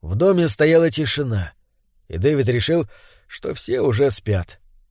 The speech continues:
Луна освещала ряды книг, но они снова угомонились, если не считать редких всхрапов,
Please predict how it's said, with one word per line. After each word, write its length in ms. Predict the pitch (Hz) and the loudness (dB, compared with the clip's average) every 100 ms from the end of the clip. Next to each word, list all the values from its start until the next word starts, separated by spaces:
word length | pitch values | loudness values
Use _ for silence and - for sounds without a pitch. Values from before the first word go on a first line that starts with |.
| _ - | _ -4
Луна 460 | 107 147 190 196 | 0 2 4 4
освещала 560 | 151 139 143 180 180 160 | 4 2 0 2 4 4
ряды 260 | 147 135 | 4 2
книг, 380 | - 127 175 - _ _ _ | 0 -2 -4 -8 _ _ _
но 200 | 101 120 | -4 0
они 260 | 185 208 185 | 0 -2 -6
снова 520 | - 127 139 196 180 | -6 -6 0 0 4
угомонились, 920 | 180 165 170 160 147 131 120 107 - _ _ _ - | 4 4 2 2 0 -2 -4 -6 -10 _ _ _ -10
если 360 | 175 143 139 135 | -8 -2 2 2
не 220 | 135 135 | 0 -2
считать 420 | - 120 156 - - - _ - | 0 2 2 0 -12 -20 _ -4
редких 540 | 165 151 - 127 - | 0 0 0 -4 -4
всхрапов, 680 | - - 113 180 165 127 | -10 -4 2 4 4 0